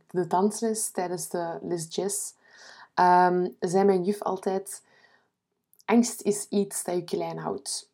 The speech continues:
Het zorgt ervoor dat je niet all in gaat, dat je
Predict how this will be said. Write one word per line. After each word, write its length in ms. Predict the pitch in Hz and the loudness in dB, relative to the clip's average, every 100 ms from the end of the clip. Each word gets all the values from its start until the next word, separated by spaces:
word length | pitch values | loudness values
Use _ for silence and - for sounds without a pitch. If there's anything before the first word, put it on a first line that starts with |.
| _ | _
Het 400 | 170 160 - - _ _ | -12 -10 -12 -12 _ _
zorgt 480 | - 156 190 202 - | -8 0 0 2 0
ervoor 340 | 190 185 202 | 0 2 2
dat 160 | 196 - | 2 -2
je 80 | 175 | -2
niet 280 | 175 208 - | 0 0 0
all 220 | 175 175 | -2 0
in 180 | 190 208 | -2 -2
gaat, 480 | 214 208 - - - | -2 -2 -6 -12 -6
dat 240 | 175 - | -6 -4
je 280 | 180 175 | -4 -4